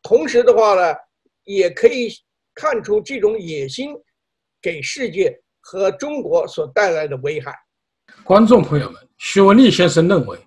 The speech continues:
Speaker 2: 当今中国是一个违背人类正常秩序的国家，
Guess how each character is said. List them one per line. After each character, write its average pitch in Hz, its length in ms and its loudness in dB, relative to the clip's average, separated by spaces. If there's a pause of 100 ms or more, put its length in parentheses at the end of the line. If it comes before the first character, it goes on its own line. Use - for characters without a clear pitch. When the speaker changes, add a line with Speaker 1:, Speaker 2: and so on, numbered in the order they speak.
(260)
Speaker 2:
当 208 180 4
今 196 220 2
中 220 220 4
国 - 200 -6 (140)
是 - 220 2
一 233 100 6
个 196 140 6
违 175 280 6
背 240 220 6
人 165 220 2
类 175 160 4
正 269 280 4
常 151 280 -2
秩 262 260 0
序 - 160 -2
的 120 100 -6
国 107 220 -16
家， - 180 -12